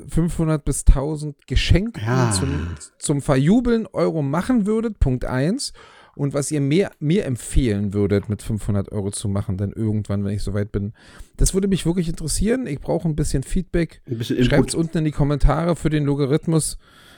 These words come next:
Speaker 2: Ja.
Speaker 1: Ähm, nee, das war YouTube. Genau, nee, aber macht das mal bitte, mich würde das interessieren.
Speaker 2: <laughs> Genau. Und, äh, nicht vergessen, wo wir gerade dabei sind, äh, erzählt's euren Freunden und Freundesfreunden und Kindeskindern,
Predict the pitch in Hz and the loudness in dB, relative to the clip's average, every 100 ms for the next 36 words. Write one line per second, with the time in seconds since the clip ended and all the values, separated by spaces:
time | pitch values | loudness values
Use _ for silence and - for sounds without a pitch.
0 | - 120 120 123 123 123 120 104 104 101 | -4 2 4 4 4 0 0 2 4 4
1 | 101 95 104 107 - - - - - 156 | 4 2 2 0 0 -2 -6 -12 0 4
2 | 151 160 147 143 - 127 233 190 170 139 | 4 6 6 6 6 4 2 0 0 0
3 | 113 - 104 101 90 107 - 95 107 - | -2 -2 -2 -2 -6 -8 -6 -6 -6 0
4 | 127 113 101 - - - - 139 151 - | 2 4 2 -6 -12 -14 0 2 2 2
5 | 135 131 175 - 175 170 180 147 139 120 | 4 6 6 4 2 2 4 4 6 4
6 | 117 104 101 123 147 147 120 120 120 117 | 2 0 2 2 2 0 2 4 6 4
7 | 120 120 - - - _ _ - 120 - | 2 -2 -12 -20 -20 _ _ -8 -8 0
8 | 143 143 - - _ _ 120 117 113 - | 2 2 -2 -18 _ _ 2 4 2 2
9 | 131 101 131 98 104 - 117 123 - 120 | 2 4 2 0 -2 2 2 0 0 2
10 | 117 117 95 - 127 117 - 110 113 113 | 2 0 -2 0 0 0 -2 0 2 2